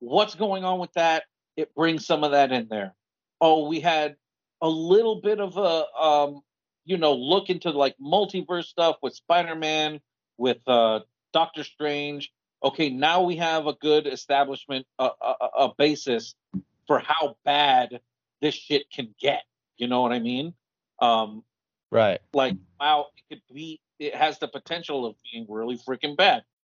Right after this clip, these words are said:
Speaker 1: And now, with it, you have those last words of Scott in the movie,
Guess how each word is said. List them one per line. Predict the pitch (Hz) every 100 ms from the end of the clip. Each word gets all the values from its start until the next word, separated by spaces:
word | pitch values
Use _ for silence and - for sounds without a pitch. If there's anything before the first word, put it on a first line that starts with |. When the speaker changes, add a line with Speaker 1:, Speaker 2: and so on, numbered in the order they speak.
| -
Speaker 1:
And | 147 143 147
now, | 202 226 160 131 131 131 _ _ _ _
with | 127 208 247 -
it, | 135 123 _ _ _
you | 147 156
have | 165 156 135 _ _ _ _ -
those | 165 151 127
last | 110 139 160 196 - 151
words | 151 160 165 151 -
of | 139 -
Scott | - - 143 139 - _ -
in | 139
the | 127
movie, | 123 139 123 113 107